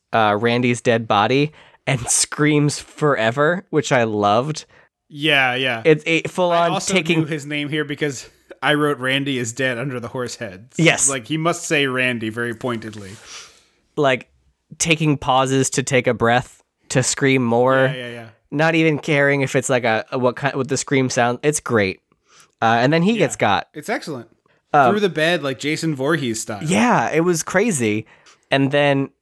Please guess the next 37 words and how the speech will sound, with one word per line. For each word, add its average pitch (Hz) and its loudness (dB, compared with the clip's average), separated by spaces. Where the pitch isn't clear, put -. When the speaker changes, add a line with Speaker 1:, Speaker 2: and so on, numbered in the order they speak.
Speaker 1:
Candy 160 2
opens 147 0
the 139 0
door 123 2
to 120 0
Sandy, 123 2
and 104 -2
she's 123 -2
got 120 0
the, 107 0
the 120 -2
megaphone 135 2
stabbed 151 -2
through 160 0
her, 165 0
and 151 2
she 151 0
falls 139 0
on 139 2
the 131 0
ground. 120 0
And 135 -4
so 147 2
she, 151 -2
like, 139 0
leans 135 2
in 131 4
and 127 -2
puts 135 -2
her 127 0
ear 120 2
to 139 -4
the 127 0
cone, 120 2
and 123 -2
she's 127 -2
like, 117 0